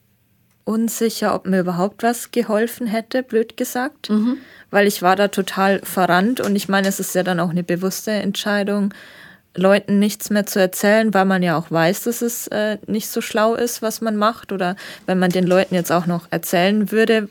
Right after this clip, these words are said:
Speaker 1: was für negative Punkte alles dagegen sprechen,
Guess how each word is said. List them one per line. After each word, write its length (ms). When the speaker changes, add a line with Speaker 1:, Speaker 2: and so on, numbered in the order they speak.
Speaker 1:
was 400
für 360
negative 640
Punkte 480
alles 360
dagegen 480
sprechen, 920